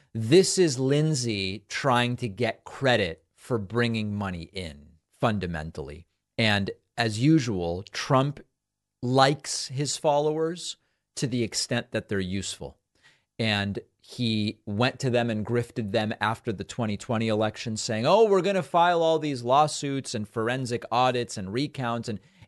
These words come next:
it all went nowhere, nowhere. But he grifted people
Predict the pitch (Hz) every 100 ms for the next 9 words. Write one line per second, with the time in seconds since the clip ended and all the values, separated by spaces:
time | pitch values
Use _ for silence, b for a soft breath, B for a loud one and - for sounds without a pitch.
0 | - 127 131 143 131 127 117 117 131 139
1 | 175 185 131 92 80 - - 139 175 254
2 | 269 151 101 76 80 _ _ _ 104 131
3 | 135 127 120 156 160 202 147 135 113 -
4 | 113 131